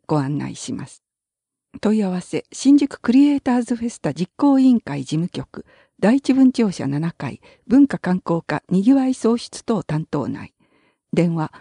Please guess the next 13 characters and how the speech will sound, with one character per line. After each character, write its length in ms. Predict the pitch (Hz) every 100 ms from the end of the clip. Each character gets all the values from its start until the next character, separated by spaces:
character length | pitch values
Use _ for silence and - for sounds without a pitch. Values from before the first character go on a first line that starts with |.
| _ _
五 180 | 190 262
二 240 | 285 294
七 220 | 190 156 175
三 300 | - 180 156
四 240 | 214 277
二 200 | 285 208
二 280 | 143 147 151
零、 260 | 139 - - _
フ 80 | -
ァ 40 | 196
ッ 20 |
ク 100 | -
ス、 200 | -